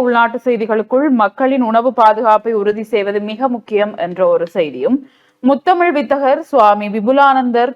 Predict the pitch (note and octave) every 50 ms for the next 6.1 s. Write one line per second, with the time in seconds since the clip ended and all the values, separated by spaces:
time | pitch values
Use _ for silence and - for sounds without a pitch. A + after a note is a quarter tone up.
0 | - B3 B3 B3+ C4+ C#4+ C4+ C4+ B3+ A#3 A3+ A#3 - B3+ A3+ G#3+ A3 G#3+ G3+ F#3
1 | F#3+ G3 G#3 A3+ A3+ G#3 F3 F3+ F#3 F#3 F#3+ F#3 G#3+ G#3 A3+ B3 C#4 C#4 C4 A#3+
2 | A3 - - - A#3 G#3 F#3 E3+ E3 F3+ E3+ G3+ A3 G#3 F3 F3 F3+ F#3+ G#3 G#3
3 | G#3+ A3 G#3+ A3 G3 G3 F#3 G#3+ F3+ F#3 A3+ B3+ B3 E3+ - - C3 A#2 F3+ C4
4 | E4 - _ _ _ _ _ _ _ _ - D#4 D#4 E4 - - F4+ F4 D#4+ D#4
5 | D4+ D4+ D4 D4 D4+ C#4+ A3+ G#3 A3 A3 A#3 B3 C4 D4 D#4+ C4+ A#3+ G#3 G#3 A3
6 | A#3 C#4